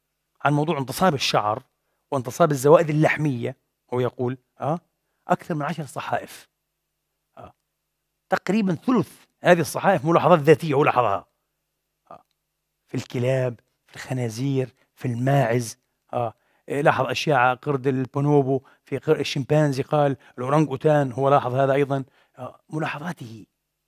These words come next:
آه، وحاول أن يفسر هذا، وطبعًا هذا كله لكي يخدم نظريته. آه، رجل دؤوب على خدمة النظرية، وكتاب ضخم جدًا، آه، ستمائة صفحة، تحدث فقط عن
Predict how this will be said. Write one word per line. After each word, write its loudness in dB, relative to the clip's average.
آه، -20
وحاول 0
أن -8
يفسر -10
هذا، -12
وطبعًا -6
هذا -6
كله -6
لكي -4
يخدم -6
نظريته. -16
آه، -20
رجل -6
دؤوب -10
على -6
خدمة -10
النظرية، -4
وكتاب -4
ضخم -2
جدًا، -8
آه، -20
ستمائة -6
صفحة، -10
تحدث -10
فقط -4
عن -6